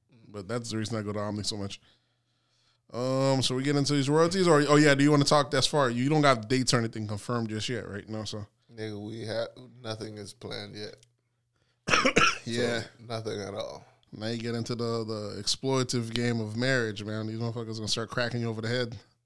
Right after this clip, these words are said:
Speaker 1: with the crazy prices and such like that. Are you planning to do it up here?
Speaker 2: Yeah.
Speaker 1: That's,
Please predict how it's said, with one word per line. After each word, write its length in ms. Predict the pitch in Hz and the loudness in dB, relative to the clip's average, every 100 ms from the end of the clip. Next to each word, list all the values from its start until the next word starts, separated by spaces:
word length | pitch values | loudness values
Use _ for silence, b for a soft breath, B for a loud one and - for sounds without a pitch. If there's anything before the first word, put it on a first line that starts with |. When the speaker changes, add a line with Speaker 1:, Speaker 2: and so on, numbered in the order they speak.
| _ _ _ _ _ _ _ _ _ _ _ | _ _ _ _ _ _ _ _ _ _ _
Speaker 1:
with 100 | - | -20
the 60 | 98 | -14
crazy 400 | - 120 117 110 | -4 -2 -2 -4
prices 680 | - 120 120 - 127 123 113 | -6 -4 -2 0 2 0 -2
and 80 | 107 | -4
such 220 | 120 113 | -4 -4
like 80 | 110 | -4
that. 200 | 110 - - - | -6 -8 -8 2
Are 80 | |
you 100 | 135 131 | 4 6
planning 260 | 151 143 | 6 6
to 40 | 131 | 6
do 100 | 143 | 4
it 40 | |
up 80 | 135 | 4
here? 240 | 143 180 - b b b b _ _ _ | 2 0 -4 b b b b _ _ _
Speaker 2:
Yeah. 240 | - 95 104 b b b b _ | -12 -10 -10 b b b b _
Speaker 1:
That's, 280 | - 117 - | -12 -8 -10